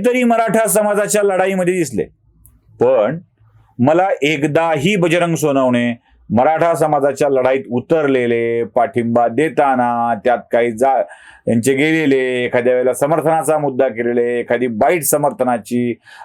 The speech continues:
आरक्षण मिळालंच पाहिजे अशी एखादी बाईट, किंवा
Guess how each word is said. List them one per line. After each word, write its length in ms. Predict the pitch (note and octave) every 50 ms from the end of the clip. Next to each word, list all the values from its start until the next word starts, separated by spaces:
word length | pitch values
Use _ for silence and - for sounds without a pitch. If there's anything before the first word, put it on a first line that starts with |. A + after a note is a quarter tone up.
| - A2
आरक्षण 360 | B2+ C#3 C3+ - - C#3+ C#3
मिळालंच 520 | C#3 C#3 C#3+ D#3+ E3+ F3 F3 F#3+ F3 -
पाहिजे 340 | - E3+ D#3+ D#3 D#3 C#3+ D#3
अशी 300 | D3+ C#3+ C3+ - C#3 C#3+
एखादी 300 | C3+ - C3 B2+ B2+ C3+
बाईट, 400 | B2 A2+ B2 A#2+ A#2+ B2 A#2+ G#2 - -
किंवा 360 | A#2+ B2 B2+ C3 C3+ C3+